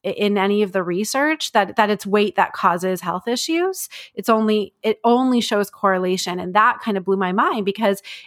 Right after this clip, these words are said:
it's just seen as a fact right now in our culture that weight is the cause of all of these problems, but actually no research can prove that. So that blew my mind. And then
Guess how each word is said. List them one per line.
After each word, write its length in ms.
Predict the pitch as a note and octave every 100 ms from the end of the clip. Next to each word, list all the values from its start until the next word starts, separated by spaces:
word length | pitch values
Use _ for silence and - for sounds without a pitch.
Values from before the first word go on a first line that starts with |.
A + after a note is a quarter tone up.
| -
it's 160 | C4+
just 200 | - C#4
seen 160 | - B3+
as 140 | B3
a 80 | A#3
fact 400 | G#3+ G3+ B3 - -
right 160 | F#3+ F#3
now 280 | E3+ E3+ F#3
in 80 |
our 120 | F#3 F#3
culture 460 | - G#3 - F#3
that 260 | F#3 F#3 F#3
weight 220 | F#3 F#3+ F#3+
is 80 |
the 100 | F#3
cause 320 | F#3+ F3+ F3+ F#3
of 100 | -
all 160 | F#3 F#3
of 140 | F3
these 160 | E3 D#3+
problems, 680 | A3 B3+ B3 F3 E3+ F3 - - - -
but 100 | G#3+
actually 560 | A3 - - G#3+ G3+
no 220 | G3 G3
research 480 | F#3+ G3 G3 F#3+ -
can 180 | - E3+
prove 280 | - F3 D#3
that. 360 | - C#2+ -
So 280 | - G#3+ G3
that 420 | F3+ G3+ C#4 A3
blew 180 | G#3 G#3
my 140 | G3 F#3
mind. 380 | F3+ F3+ F#3
And 120 | F#3 F3
then 220 | F3